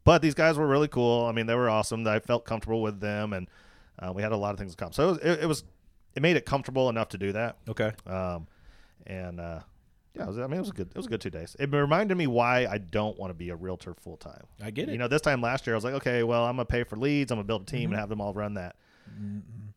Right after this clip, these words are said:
Speaker 1: Now, and I, no.
Speaker 2: Sounds cringe.
Speaker 1: <laughs> Yeah, it does.
Speaker 2: It sounds very
Speaker 1: It does.
Speaker 2: cringy.
Speaker 1: I'll still keep my license so that people, if people wanna, like,
Speaker 2: Yeah.
Speaker 1: buy a home, I'm not gonna turn that down. It's too easy. I did
Speaker 2: Or
Speaker 1: all
Speaker 2: if we
Speaker 1: the hard
Speaker 2: feel
Speaker 1: work.
Speaker 2: we bored one day, we decide to
Speaker 1: Yeah.
Speaker 2: go walk home. It's like we used to at
Speaker 1: Yeah,
Speaker 2: lunch. "Hey,
Speaker 1: yeah,
Speaker 2: let's go look at some
Speaker 1: yeah,
Speaker 2: homes."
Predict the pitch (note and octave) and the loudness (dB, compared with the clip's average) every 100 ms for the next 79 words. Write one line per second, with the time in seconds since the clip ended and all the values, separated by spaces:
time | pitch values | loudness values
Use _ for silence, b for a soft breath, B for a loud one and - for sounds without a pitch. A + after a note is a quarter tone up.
0 | - G2 B2+ C#3 B2 - G#2 F2+ D2+ - | -10 -4 -2 0 -2 -6 -8 -8 -16 -20
1 | _ _ _ - G2+ - _ - - - | _ _ _ -12 -12 -14 _ -20 -20 -14
2 | G2 F2 - - B2 G#2+ - A2 G2+ F#2+ | -12 -12 -12 -6 -4 -4 -2 -2 0 -4
3 | - C#3 C#3+ A2+ C3 B2 G2+ A#2+ A2+ A2+ | 0 4 4 2 0 2 0 -2 -2 -2
4 | G#2 A2+ A2 G#2 A2 C#3+ E3+ G2+ G3+ G#3 | 2 4 4 4 6 6 6 4 0 0
5 | F#3 A2+ G#2 G#2 C#3 G2+ F#2 - G#2 G2 | -4 -4 -2 0 0 0 -8 -6 -6 -4
6 | A#2+ A2 G#2 - A#2 G#2+ G2 G#2 F#2 E2+ | -6 -6 -6 -6 -4 -4 -4 -4 -6 -8
7 | E2 E2 _ - b b b b A#2 G#2 | -12 -16 _ -20 b b b b -4 0
8 | G2+ E2 A2 F2+ F2+ G2 E2+ F#2 D#2 F#2+ | 0 0 0 0 -2 -6 -6 -8 -6 -6
9 | F2+ - A#2+ B2 D#2+ F2+ C3+ A2+ G#2 - | -4 0 2 2 0 4 6 8 6 6
10 | D3+ F2+ C#3 A2+ B2+ D3+ B2 A#2+ A#2+ B2 | 6 4 2 6 6 8 6 4 4 4
11 | - B2+ C3 A#2+ B2 D3+ B2+ B2+ A#2+ B2+ | 4 6 6 8 6 6 2 2 4 4
12 | C3+ A#2 A#2 G#2 A#2+ - - - C4+ E3+ | 4 2 2 4 4 2 -6 -2 0 0
13 | - D#4+ B3 G#3+ G#3+ B3+ B2+ G2+ | 0 0 0 0 2 2 0 -4